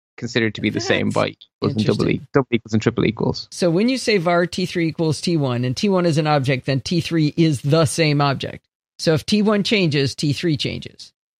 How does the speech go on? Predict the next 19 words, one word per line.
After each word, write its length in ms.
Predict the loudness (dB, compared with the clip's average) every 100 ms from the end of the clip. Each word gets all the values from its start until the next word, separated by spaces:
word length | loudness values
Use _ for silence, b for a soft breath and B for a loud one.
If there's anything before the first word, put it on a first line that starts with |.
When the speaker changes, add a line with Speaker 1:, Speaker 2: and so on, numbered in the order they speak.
| _ _ _
Speaker 1:
Exactly. 520 | 2 4 2 0 -6 -6
Speaker 2:
Okay. 340 | -6 -6 -2
Speaker 1:
And 180 | 0 2
so 180 | 2 2
all 160 | 0 0 0
you 140 | -2
can 180 | 0 0
use 320 | 2 2 0
double 280 | 2 2 2
and 80 | 2
triple 280 | 0 0 0
equals 240 | 0 -2
for 240 | 0 2 2
is 180 | 0
to 100 | -2
see 320 | -6 -2 0 -2
if 300 | -2 -2 2
they 160 | 4
are, 420 | 4 4 2 0